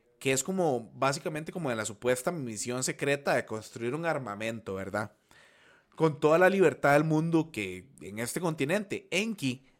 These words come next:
crea a la tercera raza de humanos.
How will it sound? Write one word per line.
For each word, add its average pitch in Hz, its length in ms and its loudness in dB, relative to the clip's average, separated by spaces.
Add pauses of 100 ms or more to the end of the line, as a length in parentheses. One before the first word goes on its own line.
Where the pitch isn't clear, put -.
(200)
crea 165 680 4 (200)
a 120 100 2
la 117 220 -2
tercera 180 580 -2
raza 147 420 -4
de 147 80 0
humanos. 117 520 -4